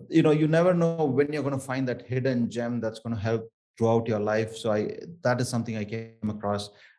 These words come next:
at the very first C L con I attended. But just being with everybody, the gala, which happens in the evening, is also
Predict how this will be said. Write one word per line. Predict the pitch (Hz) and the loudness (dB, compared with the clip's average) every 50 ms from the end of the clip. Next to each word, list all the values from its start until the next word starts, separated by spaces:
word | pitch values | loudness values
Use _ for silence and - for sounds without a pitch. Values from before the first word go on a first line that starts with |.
| - | -10
at | 104 87 - | -8 -6 -2
the | - 101 101 | 0 0 2
very | - 107 107 | 2 2 0
first | 104 - 117 104 - - | 0 -2 -4 -4 -4 -4
C | 113 | -4
L | 107 104 | -4 -4
con | - 107 104 101 | -4 -4 -2 -2
I | 101 | -2
attended. | 98 98 95 - 107 104 101 104 107 104 - - _ - - _ _ - | -2 -2 -4 -4 -4 -2 -2 -2 -2 -4 -8 -18 _ -20 -20 _ _ -2
But | 175 170 | -2 0
just | 170 - 196 190 196 - 127 | 4 4 4 4 4 0 2
being | 143 151 156 147 143 | 2 2 4 4 2
with | 139 131 131 | 2 2 2
everybody, | 123 113 123 110 117 113 107 113 110 | 0 0 0 -2 -2 -2 -2 -4 -6
the | - - 120 113 | -6 -6 -8 -8
gala, | - - - - 156 165 160 147 139 123 113 113 - - - - - 80 98 | -6 -4 -2 0 2 2 4 4 4 2 2 2 -2 -4 -10 -18 -18 -14 -8
which | 104 117 113 - | -4 -4 -2 0
happens | 120 117 113 - 120 107 113 | 0 -2 0 0 -2 -4 -2
in | 104 101 | -2 -2
the | 107 101 - - 117 | -2 -4 -4 -2 -2
evening, | 117 117 101 110 110 107 | -2 0 0 0 0 0
is | 107 101 104 | -2 0 2
also | 117 117 117 117 - 127 117 110 - | 2 2 2 0 0 0 0 0 -2